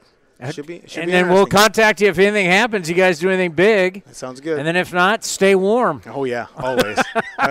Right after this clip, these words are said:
Speaker 2: right. See you
Speaker 1: All right,
Speaker 2: guys.
Speaker 1: buddy. Ryan Divish from the Seattle Times joined us right here. Uh, we got Lance. Oh,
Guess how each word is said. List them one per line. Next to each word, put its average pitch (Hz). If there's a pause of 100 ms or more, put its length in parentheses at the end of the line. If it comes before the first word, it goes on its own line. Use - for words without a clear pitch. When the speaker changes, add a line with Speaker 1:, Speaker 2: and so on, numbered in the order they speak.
Speaker 2:
right. - (480)
See -
you 165
Speaker 1:
All 190
right, -
Speaker 2:
guys. -
Speaker 1:
buddy. 180
Ryan 196
Divish 185
from 165
the 147
Seattle 175
Times 175
joined 160
us - (320)
right 156
here. 147 (840)
Uh, 160
we 185
got 202
Lance. 196
Oh, 180